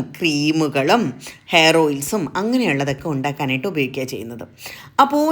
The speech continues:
ശരിക്കും പറഞ്ഞാൽ ഈ ഒരു പെർഫ്യൂം എന്ന് വെച്ചാൽ ലോകത്തിലെ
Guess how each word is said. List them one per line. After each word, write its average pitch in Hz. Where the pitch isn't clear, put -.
ശരിക്കും 277
പറഞ്ഞാൽ 226
ഈ -
ഒരു 311
പെർഫ്യൂം 185
എന്ന് 247
വെച്ചാൽ 139
ലോകത്തിലെ 156